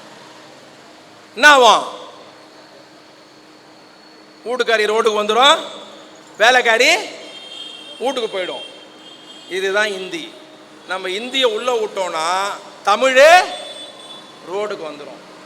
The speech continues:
சரி, எப்படி சார் சொல்றீங்க? இதுக்கு ஒரு ஆதாரம் இருக்கா? இருக்கு. ரெண்டாயிரத்தி இருபத்தி நாலு நாடாளுமன்றத்துறை தேர்தல் நடந்தது, நம்ம நாற்பது இடத்துல ஜெயிச்சோம். ஜெயிச்ச பிறகு எல்லாம் டெல்லிக்கு போய் பார்லிமெண்ட்ல பொறுப்பு ஏத்துக்கிட்டாங்க.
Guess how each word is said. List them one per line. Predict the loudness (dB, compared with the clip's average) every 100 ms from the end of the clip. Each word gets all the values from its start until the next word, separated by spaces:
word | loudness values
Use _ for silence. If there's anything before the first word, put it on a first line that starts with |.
| -20 -20 -8
சரி, | 4
எப்படி | 4 4 2
சார் | 4 2
சொல்றீங்க? | 2 0 0 0 0
இதுக்கு | -2 -4 -4
ஒரு | 0
ஆதாரம் | 4 6 8 6
இருக்கா? | 4 4 6 4 2 -14 -20 -20 -20 -20 -20 -20 -20 -8
இருக்கு. | -6 -6 -6 -8 -8 -12 -20 -20 -20 -20 -20 -2
ரெண்டாயிரத்தி | 2 6 8 8
இருபத்தி | 6 6 6 6
நாலு | 6
நாடாளுமன்றத்துறை | 8 8 8 6 4 4 4
தேர்தல் | 6 4 6 4
நடந்தது, | 2 2 2
நம்ம | 0 0
நாற்பது | 4 4 6 4
இடத்துல | 6 4
ஜெயிச்சோம். | 4 2 2 0 0 -8 -16 -20 -20 -20 -20 -14 2
ஜெயிச்ச | 2 4 4
பிறகு | 4 4 4
எல்லாம் | 4 4
டெல்லிக்கு | 2 0 -2
போய் | 2 0
பார்லிமெண்ட்ல | 2 0 0 0 0
பொறுப்பு | 2 2 2 -2
ஏத்துக்கிட்டாங்க. | -2 -2 0